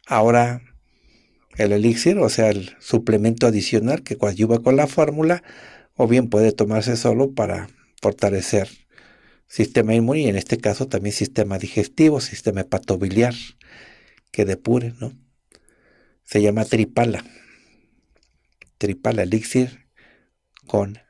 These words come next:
tripala. La clave dieciocho veinticinco.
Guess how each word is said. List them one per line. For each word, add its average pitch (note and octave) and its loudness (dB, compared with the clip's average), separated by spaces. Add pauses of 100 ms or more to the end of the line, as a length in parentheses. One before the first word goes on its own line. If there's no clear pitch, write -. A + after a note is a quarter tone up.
(160)
tripala. G#2+ -2 (1800)
La - -4
clave G#2+ 2
dieciocho G2+ -4
veinticinco. G2 -8